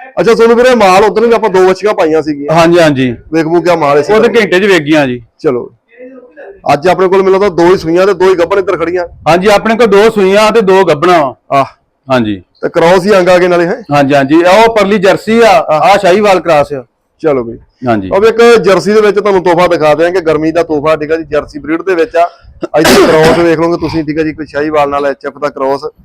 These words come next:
Speaker 1: ਇੱਧਰ ਦੋ ਵੈੜਾਂ ਜਿਹੜੀਆਂ ਤੁਹਾਨੂੰ ਆਪਾਂ ਹੋਰ ਦਿਖਾ ਦਿਆਂਗੇ, ਬਿਲਕੁਲ
Speaker 2: ਹਾਂ।
Speaker 1: ਕ੍ਰਾਸ ਅੰਗ ਦੇ ਵਿੱਚ ਆ।
Speaker 2: ਹਾਂਜੀ, ਹਾਂਜੀ।
Speaker 1: ਬਾਕੀ ਸੋਨੂੰ ਵੀਰੇ, ਚਵਾਈਆਂ ਚਵੂਈਆਂ ਬਿਲਕੁਲ ਐਂਡ?
Speaker 2: ਮੈਂ ਨਾ ਭਾਜੀ ਹੱਥ ਨਹੀਂ ਰੱਖਣ ਦਿੰਦੀਆਂ।
Speaker 1: ਨਾ।
Speaker 2: ਹਾਂਜੀ।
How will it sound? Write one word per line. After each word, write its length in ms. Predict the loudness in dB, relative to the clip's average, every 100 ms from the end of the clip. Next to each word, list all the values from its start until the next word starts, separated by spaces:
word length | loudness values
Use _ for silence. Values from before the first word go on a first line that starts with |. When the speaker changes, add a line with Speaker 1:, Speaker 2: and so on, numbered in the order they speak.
| _ _ -6 -4
Speaker 1:
ਇੱਧਰ 180 | -2 0
ਦੋ 180 | 0 2
ਵੈੜਾਂ 200 | 2 2
ਜਿਹੜੀਆਂ 200 | 0 -2
ਤੁਹਾਨੂੰ 200 | -2 -2
ਆਪਾਂ 140 | -4
ਹੋਰ 180 | -6 -6
ਦਿਖਾ 260 | -6 -6 -4
ਦਿਆਂਗੇ, 300 | -4 -6 -8
ਬਿਲਕੁਲ 260 | -4 0
Speaker 2:
ਹਾਂ। 140 | 0 0
Speaker 1:
ਕ੍ਰਾਸ 340 | 0 0 0
ਅੰਗ 120 | -2
ਦੇ 160 | 0 -2
ਵਿੱਚ 220 | -2 -10
ਆ। 60 | -10 -2
Speaker 2:
ਹਾਂਜੀ, 260 | -2 0
ਹਾਂਜੀ। 320 | -4 -6 -14 -18 _ _ _ _ _ -6
Speaker 1:
ਬਾਕੀ 200 | -4 0
ਸੋਨੂੰ 200 | 2 2
ਵੀਰੇ, 160 | 2 0
ਚਵਾਈਆਂ 320 | 2 2 2
ਚਵੂਈਆਂ 300 | 0 0 2
ਬਿਲਕੁਲ 260 | 2 2
ਐਂਡ? 200 | 0 0 -4 _ _ _ -4
Speaker 2:
ਮੈਂ 240 | 0 2
ਨਾ 120 | 2 2
ਭਾਜੀ 420 | 2 2 2 2
ਹੱਥ 240 | 2 2
ਨਹੀਂ 140 | 0 2
ਰੱਖਣ 220 | 2 2
ਦਿੰਦੀਆਂ। 360 | 0 -2 -6 -10 _ -2
Speaker 1:
ਨਾ। 140 | -2 -4 _ _ _ _ _ _ _ -20 -20 -20 -8
Speaker 2:
ਹਾਂਜੀ। 260 | -6 -6 -10